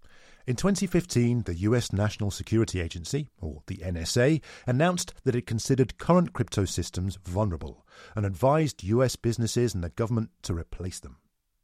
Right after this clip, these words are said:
The following year, nist invited computer scientists globally to submit candidate post-quantum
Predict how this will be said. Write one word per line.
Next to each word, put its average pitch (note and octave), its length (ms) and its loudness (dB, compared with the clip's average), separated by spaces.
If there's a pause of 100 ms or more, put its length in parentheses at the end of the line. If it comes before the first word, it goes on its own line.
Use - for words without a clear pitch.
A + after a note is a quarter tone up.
(640)
The - 80 0
following A2 400 4
year, E3+ 340 4 (180)
nist E3 380 2
invited A#2+ 540 0
computer C#3 420 0
scientists A2 760 -2
globally E2+ 540 -4 (180)
to C3 120 0
submit B2 500 0
candidate G#2 500 -4
post-quantum - 880 -4